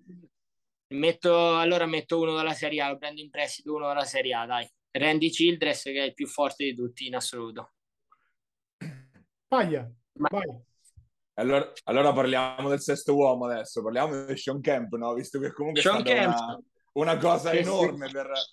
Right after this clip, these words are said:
Speaker 3: per Montegranaro, tu l'hai vissuta da dentro, ci racconti qualcosa di,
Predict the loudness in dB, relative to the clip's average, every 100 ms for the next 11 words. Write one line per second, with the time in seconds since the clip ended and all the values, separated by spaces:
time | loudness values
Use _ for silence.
0 | _ -4 -2 -2 0 4 4 4 2 2
1 | 0 -2 -2 -4 -4 0 2 2 4 4
2 | 4 2 -6 -2 0 2 2 2 2 0
3 | -2 -4 -4 -2 0 0 0 -2 -4 -4
4 | -4 -2 0 0 0 -2 -8 _ -2 -2